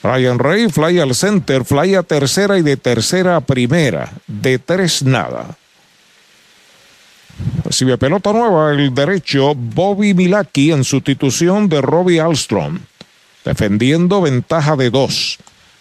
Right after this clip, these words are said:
El lanzamiento para Rey, un bound por el lado del pitcher, detrás de segunda, el intermedista fildea bien, va el disparo a primera, no puede levantar, el inicialista es quieto.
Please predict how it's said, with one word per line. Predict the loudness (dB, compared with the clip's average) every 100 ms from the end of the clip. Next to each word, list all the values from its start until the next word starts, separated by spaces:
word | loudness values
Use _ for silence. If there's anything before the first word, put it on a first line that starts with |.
| -6
El | -2
lanzamiento | 0 0 0 2 2 0 0
para | 0 0
Rey, | 2 2
un | 2 2
bound | 2 2
por | 0
el | 2
lado | 2 2
del | 0
pitcher, | -2 -2 0
detrás | 0 0 0 0
de | 0
segunda, | 2 2 2
el | 2
intermedista | 2 0 0 0 0 -2 0
fildea | 0 0 0 2
bien, | 2 2 2 2
va | 0
el | 0
disparo | 0 0 -2 0 0
a | 0
primera, | 0 0 2 2
no | 2 0
puede | 0 0 2
levantar, | 2 0 0 0 0
el | 0
inicialista | 0 0 0 0 0 0 -2
es | -2
quieto. | 0 0 0 -2 -6 -6